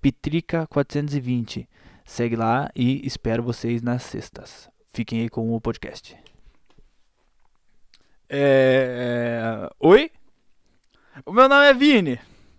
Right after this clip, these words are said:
Hoje é dia dezesseis do sete, janeiro, fevereiro, março, abril, maio, junho,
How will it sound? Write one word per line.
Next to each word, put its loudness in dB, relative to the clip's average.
Hoje 10
é 8
dia 8
dezesseis 8
do 10
sete, 4
janeiro, -2
fevereiro, 2
março, 0
abril, 0
maio, 0
junho, 0